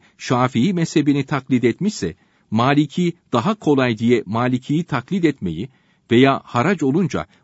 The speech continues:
o konuda başka mezhebe uymayı caiz görmüyorlar. İmam Rabbani Hazretleri buyuruyor ki,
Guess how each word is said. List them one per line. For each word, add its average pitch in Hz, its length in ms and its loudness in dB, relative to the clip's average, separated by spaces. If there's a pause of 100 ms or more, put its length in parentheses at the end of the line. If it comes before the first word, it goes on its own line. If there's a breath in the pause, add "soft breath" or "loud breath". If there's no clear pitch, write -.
o 208 140 2
konuda 165 400 0
başka 117 320 -2
mezhebe 139 440 0
uymayı 131 500 2
caiz 135 400 0
görmüyorlar. 98 680 0 (960)
İmam 127 340 0
Rabbani 120 420 0
Hazretleri 113 640 0
buyuruyor 110 360 2
ki, - 240 -4